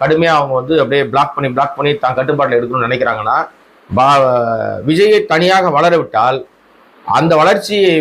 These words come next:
வைத்துக்கொண்டு நிச்சயமாக காங்கிரஸ் அது மேல சவாரி பண்ண ட்ரை பண்ணும். ஏன்னா கா-, நீங்க வந்து மத ரீதியாகவும் சரி, எல்லா விதத்திலையும் சரி, காங்கிரஸோட ஈஸியா ஒத்து போயிடுவார். கேரளாவுல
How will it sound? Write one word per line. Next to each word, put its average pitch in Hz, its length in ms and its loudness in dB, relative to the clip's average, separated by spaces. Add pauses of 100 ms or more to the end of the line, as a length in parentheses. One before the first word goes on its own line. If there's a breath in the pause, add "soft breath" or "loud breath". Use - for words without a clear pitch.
வைத்துக்கொண்டு 135 580 -2 (600)
நிச்சயமாக 185 580 0 (140)
காங்கிரஸ் 226 540 2
அது 160 160 -2
மேல 170 120 0
சவாரி 156 440 0
பண்ண 127 140 -4 (300)
ட்ரை 123 220 -4
பண்ணும். 95 180 -18 (560)
ஏன்னா 170 120 0 (120)
கா-, 160 560 4
நீங்க 156 200 -4
வந்து 175 180 -2
மத 147 220 2
ரீதியாகவும் 151 440 0
சரி, 143 180 0 (520)
எல்லா 131 380 2
விதத்திலையும் 175 480 0
சரி, 156 140 0 (120)
காங்கிரஸோட 156 460 0 (180)
ஈஸியா 151 300 0
ஒத்து 135 220 -4
போயிடுவார். 95 300 -4 (1400)
கேரளாவுல 180 520 4